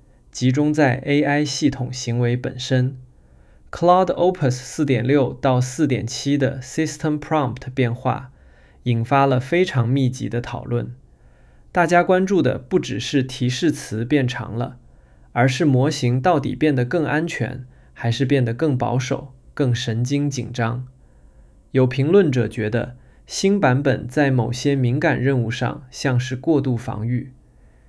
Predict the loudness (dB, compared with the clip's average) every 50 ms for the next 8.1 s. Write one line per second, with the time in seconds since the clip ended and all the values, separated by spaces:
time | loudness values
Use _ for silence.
0 | _ _ 2 4 6 8 8 8 6 4 4 4 4 4 4 4 2 0 0 -2
1 | -6 -8 -12 -16 -20 -20 -20 -20 -20 -10 2 4 4 4 4 2 2 2 2 2
2 | 2 4 4 2 2 0 0 0 0 0 0 0 0 -2 -2 0 0 0 0 0
3 | 0 2 2 2 2 0 0 0 0 -2 -2 0 0 0 0 2 2 2 2 0
4 | -2 -6 -12 -18 -20 -20 -20 _ -4 -2 -2 0 2 2 0 0 0 -2 -2 -2
5 | -2 -4 -2 -2 -2 -2 -2 -4 -2 -2 -2 0 2 2 4 4 2 0 -2 -4
6 | -6 -8 -10 -14 -18 -20 -20 _ -4 -2 -2 -2 -2 -4 -2 0 0 0 0 0
7 | -2 -4 -6 -4 -2 -2 0 2 2 0 0 -2 -2 0 0 0 -2 -4 -8 -8
8 | -8